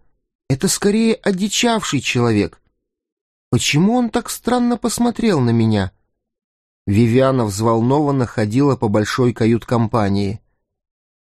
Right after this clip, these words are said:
«Он похож на один из этих погибших кораблей»,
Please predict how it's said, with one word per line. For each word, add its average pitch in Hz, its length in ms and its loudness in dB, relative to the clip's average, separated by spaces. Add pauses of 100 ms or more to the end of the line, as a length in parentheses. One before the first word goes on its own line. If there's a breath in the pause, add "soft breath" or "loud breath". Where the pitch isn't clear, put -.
(120)
«Он 190 180 4
похож 208 520 -2
на 190 140 2
один 185 380 -2
из 170 200 -2
этих 202 280 -2
погибших 185 600 -2
кораблей», 180 640 0